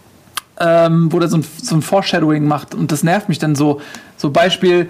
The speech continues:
da macht irgendjemand was, er will ein Tagebuch in, zwischen zwei Ziegel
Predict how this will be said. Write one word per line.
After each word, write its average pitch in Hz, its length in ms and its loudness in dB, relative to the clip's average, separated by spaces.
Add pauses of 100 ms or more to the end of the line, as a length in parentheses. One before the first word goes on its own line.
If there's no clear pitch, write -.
(160)
da 156 80 0
macht 185 400 -2
irgendjemand 202 460 2
was, 190 180 0
er 170 120 0
will 180 120 2
ein 175 100 2
Tagebuch 185 480 0
in, 170 260 0
zwischen 185 420 -4
zwei 165 380 0
Ziegel 196 720 2